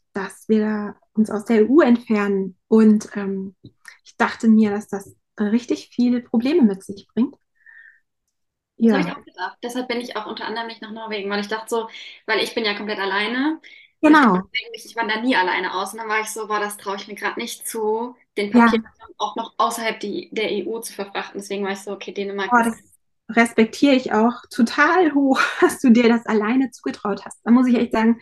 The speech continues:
Speaker 1: das hätte ich nach Dänemark, glaub ich, nicht gemacht. Ich hab immer dieses ganze Bürokratische,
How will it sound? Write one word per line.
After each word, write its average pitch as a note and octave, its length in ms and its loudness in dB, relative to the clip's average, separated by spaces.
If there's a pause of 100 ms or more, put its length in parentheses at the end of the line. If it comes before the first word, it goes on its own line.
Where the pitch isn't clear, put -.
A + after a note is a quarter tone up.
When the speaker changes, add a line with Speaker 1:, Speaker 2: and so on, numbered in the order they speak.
(480)
Speaker 1:
das - 220 -8
hätte A#3 160 2
ich A3+ 220 4 (460)
nach A3+ 160 4
Dänemark, G#3+ 400 6
glaub F#3 160 -10
ich, F#3 120 -12
nicht G#3 180 -14
gemacht. F#3 260 -6
Ich - 140 -10
hab - 100 -8
immer A3+ 180 6
dieses G#3+ 320 2 (460)
ganze C4 260 6
Bürokratische, A#3+ 1000 2